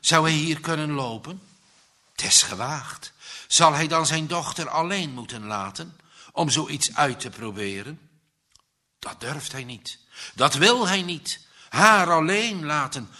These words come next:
dat nooit. Maar het moet, anders zullen ze straks door de eb naar het gat in de dijk worden gezogen, de Schelde op,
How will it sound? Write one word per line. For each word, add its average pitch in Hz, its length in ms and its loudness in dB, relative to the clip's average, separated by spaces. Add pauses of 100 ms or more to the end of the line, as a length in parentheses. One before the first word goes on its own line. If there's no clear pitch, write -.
dat 185 360 2
nooit. 208 720 0 (200)
Maar 190 220 4
het 220 180 0
moet, 285 540 2 (340)
anders 196 420 2
zullen 180 300 0
ze 165 120 -2
straks - 600 -2
door 139 220 -4
de 127 180 -8
eb - 420 -2 (440)
naar 107 200 -6
het 104 140 -8
gat 170 380 -2
in 135 140 -6
de 107 120 -10
dijk 147 380 -4
worden 120 320 -10
gezogen, 104 680 -8 (240)
de - 140 -10
Schelde 147 640 2
op, - 320 -16